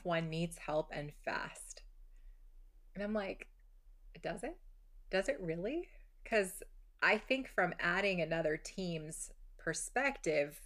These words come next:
that's not the help that F one needs right now. I mean,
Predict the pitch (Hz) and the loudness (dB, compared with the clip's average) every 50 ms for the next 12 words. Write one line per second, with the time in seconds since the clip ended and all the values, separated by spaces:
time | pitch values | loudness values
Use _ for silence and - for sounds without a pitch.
0 | - - - 175 175 185 - - - 208 202 202 - - - 160 - - - - | -16 -8 -2 0 0 0 0 -2 0 2 2 2 2 0 -2 -4 -4 -4 -2 0
1 | 196 175 165 - - 156 - - 165 156 156 - - 151 143 139 147 151 156 160 | 0 0 0 0 0 0 0 2 0 0 0 -2 -4 -6 -6 -6 -6 -6 -4 -4
2 | 160 - - - - - - - - - - - - - 170 185 180 170 | -4 -4 -6 -6 -8 -6 -6 -6 -6 -6 -8 -8 -4 0 0 2 2 0